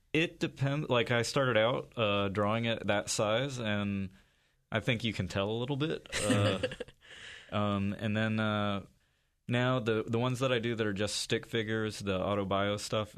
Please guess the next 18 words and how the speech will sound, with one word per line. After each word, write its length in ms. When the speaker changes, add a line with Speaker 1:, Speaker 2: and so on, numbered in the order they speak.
Speaker 1:
is 220
just, 480
I 100
do 180
it 80
just 260
slightly 680
larger, 600
um, 360
like, 260
maybe 480
at, 180
like, 200
one, 920
like, 220
thirty 240
percent 400
larger. 480